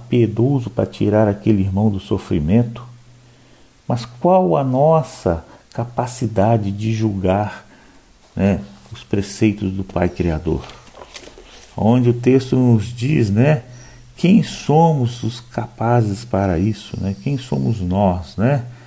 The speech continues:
De, ele, eh, Jesus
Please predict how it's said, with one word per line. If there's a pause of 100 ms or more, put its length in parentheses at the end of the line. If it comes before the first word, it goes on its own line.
(300)
De, (420)
ele,
eh,
Jesus